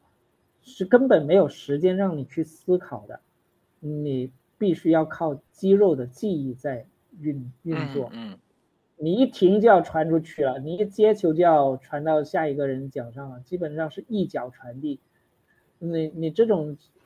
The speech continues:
Speaker 1: 这种速度是，是现代足球的，呃，最高的速度之一啊。所以你回到中超的时候，哎呀，感觉可太舒服了，停下来看一秒，想一秒，对吧？再去处理一秒都可以，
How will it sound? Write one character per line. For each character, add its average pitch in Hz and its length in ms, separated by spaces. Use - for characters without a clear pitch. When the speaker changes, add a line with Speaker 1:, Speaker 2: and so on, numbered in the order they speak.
Speaker 1:
这 233 160
种 156 180
速 170 220
度 160 120
是， 151 280
是 - 200
现 180 240
代 165 140
足 143 240
球 139 180
的， 131 720
呃， 131 140
最 180 180
高 160 200
的 151 120
速 151 300
度 139 160
之 135 180
一 135 220
啊。 120 120
所 185 100
以 170 160
你 170 300
回 185 240
到 185 100
中 175 240
超 175 200
的 147 100
时 143 140
候， 139 200
哎 165 140
呀， 123 160
感 135 160
觉 143 100
可 135 140
太 156 260
舒 135 240
服 123 220
了， 117 160
停 147 240
下 180 160
来 147 340
看 175 320
一 165 80
秒， 127 460
想 143 400
一 175 120
秒， 143 440
对 147 120
吧？ 135 360
再 180 160
去 165 180
处 147 260
理 143 180
一 156 80
秒 139 260
都 160 100
可 139 300
以， 139 180